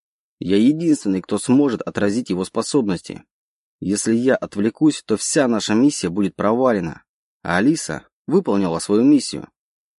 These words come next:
Она смогла сжечь почти все системы на корабле. «Возмущается», подошёл ко мне Лаки. «Но всё же улеглась и ждёт, когда восстановится. Но это будет не скоро.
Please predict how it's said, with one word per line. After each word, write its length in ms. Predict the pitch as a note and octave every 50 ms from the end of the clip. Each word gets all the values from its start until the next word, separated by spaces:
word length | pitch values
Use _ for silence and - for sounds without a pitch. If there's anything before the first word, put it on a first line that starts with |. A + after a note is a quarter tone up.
| _ _ _ _ _ -
Она 220 | - F2 G2 G#2
смогла 440 | - - C3+ C3+ C#3 C#3+ D3 C3+ A2
сжечь 260 | F#2+ G#2+ C#3+ C#3+ -
почти 260 | - G2+ F2 - G#2
все 180 | F#2 - - D#3
системы 440 | D3 - G2+ - - - B2+ A#2 F#2+
на 80 | F2+
корабле. 560 | E2 - F#2 F#2+ G2 G#2+ G#2+ F#2+ D#2 D2 - _ _ _ _ _ _ _ _ _ _ _ -
«Возмущается», 960 | E2 F#2+ G2 F#2 C3+ C#3+ D3 - - D4+ D4+ A3+ D3+ - - - - D3 - _ _ _ _ _ _ _
подошёл 420 | - E2 D#2 F2 - - D3+ D#3+
ко 140 | - - G2
мне 140 | F#2+ G#2 A#2+
Лаки. 480 | C3 B2 G#2+ F#2+ - - - C#2+ - _ _ _ _ _ _ _ _ _ _ _ _ _ _ _ _ -
«Но 180 | G2 G2 G#2+
всё 180 | G#2+ - F3+ F3+
же 140 | D3 C#3+ D3
улеглась 480 | D3+ D3+ D#3 D#3 E3+ F3+ F3 D#3+ -
и 60 | G#2+ G2+
ждёт, 260 | G#2 C3 D#3+ D#3+ -
когда 180 | A#2+ G2+ G#2
восстановится. 720 | G2 G2 - - C3+ C#3 C#3 C3 G#2 F2 - - - - - _ _ _ _ _ _ _ _ _ _ _ _ -
Но 220 | - - C3 E3
это 180 | E3 C#3 C3+ A#2+
будет 240 | B2+ D3 C#3 - -
не 100 | A#2+ A2
скоро. 500 | - - - D#3 C#3+ A#2+ F#2+ D#2 -